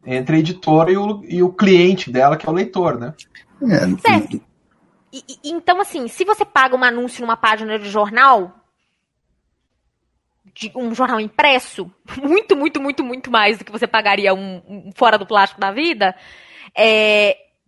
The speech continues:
Speaker 3: você tá pagando por aquele espaço, não tá? Eu tô tra-, tentando trazer uma equação, mas isso não quer, gente, isso não quer dizer que o, o, o, o, o, o conteúdo do Fora do Plástico, ele está à venda, não é isso.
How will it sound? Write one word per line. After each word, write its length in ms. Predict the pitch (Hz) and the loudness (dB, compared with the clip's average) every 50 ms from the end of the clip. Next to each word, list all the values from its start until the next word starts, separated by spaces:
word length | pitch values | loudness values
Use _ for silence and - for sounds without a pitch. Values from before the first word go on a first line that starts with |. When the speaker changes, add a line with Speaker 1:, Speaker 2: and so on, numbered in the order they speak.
| _ _ | _ _
Speaker 3:
você 140 | - - 415 | -2 0 0
tá 100 | - - | 2 2
pagando 280 | - 339 330 339 330 330 | 2 0 0 0 -2 0
por 100 | - 359 | 0 0
aquele 200 | 349 349 349 370 | 0 -2 -4 -6
espaço, 500 | - - - - 330 262 254 - - 240 | -8 -4 0 2 2 2 2 0 -6 -12
não 100 | 202 185 | -14 -8
tá? 300 | - - 285 262 196 180 - _ _ _ _ _ _ _ _ _ _ - - - 294 | -4 -2 0 0 0 -2 -8 _ _ _ _ _ _ _ _ _ _ -20 -20 -4 -2
Eu 100 | - 302 | -2 0
tô 120 | - 440 | 0 -2
tra-, 220 | - 494 440 427 - | -2 0 -2 -2 -2
tentando 300 | - 370 370 - 359 330 | -2 -2 0 0 0 0
trazer 220 | 359 311 294 269 | 0 0 0 0
uma 100 | 262 254 | -4 -6
equação, 440 | 247 - 262 233 214 - - 302 294 | -4 0 0 0 0 0 -2 -4 -4
mas 140 | 311 320 285 | -2 -2 -4
isso 140 | 339 - | -4 -4
não 100 | 349 359 | -6 -8
quer, 100 | 320 - - | -6 -8 -10
gente, 260 | 220 254 269 254 - | -10 -12 -12 -12 -14
isso 140 | 247 - - | -14 -12 -10
não 160 | 247 254 330 | -8 -8 -8
quer 220 | 359 - 381 330 294 | -2 0 0 2 0
dizer 440 | 220 226 220 202 202 233 269 285 - | -2 -6 -6 -2 2 2 2 2 0
que 260 | _ - 269 269 269 - - - - - _ _ - | _ -10 -8 -8 -8 -10 -16 -20 -20 -20 _ _ -8
o, 200 | 262 269 254 - _ | -6 -6 -6 -6 _
o, 600 | - 262 254 254 247 247 240 233 233 - - 247 | -4 -4 -2 -2 -2 -2 -2 -4 -4 -6 -8 -12
o, 60 | 202 - _ - | -12 -14 _ -18
o, 60 | 240 | -18
o, 680 | 208 - - 240 - _ - _ _ _ _ _ - | -18 -16 -16 -18 -18 _ -20 _ _ _ _ _ -18
o 40 | 247 | -14
conteúdo 540 | - - 262 262 262 - 240 277 302 - 359 | -6 -4 -4 0 2 2 2 2 2 0 0
do 80 | 269 269 | -2 -2
Fora 280 | - - 247 240 233 | 0 2 2 2 2
do 100 | 208 208 | 0 -4
Plástico, 400 | - - 254 254 269 - - - | -4 0 2 2 2 2 -2 -4
ele 100 | 247 247 | -4 -4
está 380 | 269 - - - - 240 262 - - | -6 -10 -6 -2 0 0 0 2 0
à 120 | 285 339 | 0 0
venda, 460 | 311 269 226 233 233 240 226 196 185 | 0 -2 -4 -4 -4 -4 -4 -4 -6
não 240 | 185 196 190 190 185 | -4 -6 -6 -4 -4
é 120 | 190 269 | -2 -2
isso. 500 | 381 339 277 233 214 - - - - - | -2 -4 -6 -8 -10 -14 -18 -20 -20 -20